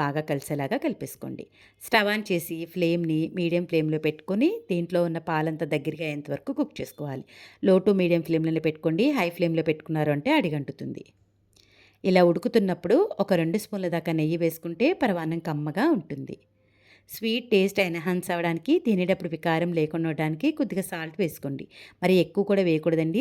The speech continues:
చిటికెడు వేసుకుంటే సరిపోతుంది. నెయ్యి, ఉప్పు అంతా కూడా బాగా కలిసేలాగా కలిపేసుకోండి. చూస్తున్నారు కదా, ఇలా కాస్త దగ్గర పడేంత వరకు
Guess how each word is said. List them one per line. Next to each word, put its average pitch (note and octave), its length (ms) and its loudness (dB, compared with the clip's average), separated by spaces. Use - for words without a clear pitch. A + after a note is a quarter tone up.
చిటికెడు - 340 -2
వేసుకుంటే D#3 380 -4
సరిపోతుంది. D3 580 -8
నెయ్యి, F3+ 380 6
ఉప్పు E3 260 0
అంతా D#3+ 240 0
కూడా D#3+ 220 0
బాగా D3 300 0
కలిసేలాగా D3 500 -6
కలిపేసుకోండి. B2+ 640 -6
చూస్తున్నారు G#3+ 500 4
కదా, A3 160 4
ఇలా F#3 180 2
కాస్త F#3 220 2
దగ్గర E3+ 300 0
పడేంత E3+ 320 0
వరకు E3 240 0